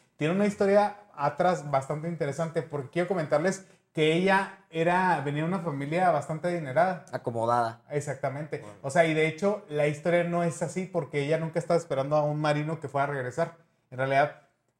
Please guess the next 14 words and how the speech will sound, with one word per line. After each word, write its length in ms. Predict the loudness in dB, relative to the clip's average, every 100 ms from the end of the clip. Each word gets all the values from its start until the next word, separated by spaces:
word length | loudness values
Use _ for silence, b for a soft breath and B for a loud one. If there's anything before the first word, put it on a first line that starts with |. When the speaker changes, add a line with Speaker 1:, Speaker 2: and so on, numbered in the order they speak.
| _
Speaker 1:
ella 220 | 2 4 4
estaba 260 | 6 6
esperando 480 | 6 2 2 2 0
a 240 | -2 0 0
una 200 | 0 -2
persona, 360 | -2 -2 -2
pero 160 | -2 -2
nunca 380 | -2 -2 0 0
les 160 | 0
dijo 180 | -4 -4
a 100 | -6
quién 200 | -6 -8
iba 160 | -2 0
a, 580 | 2 0 0 -4 -14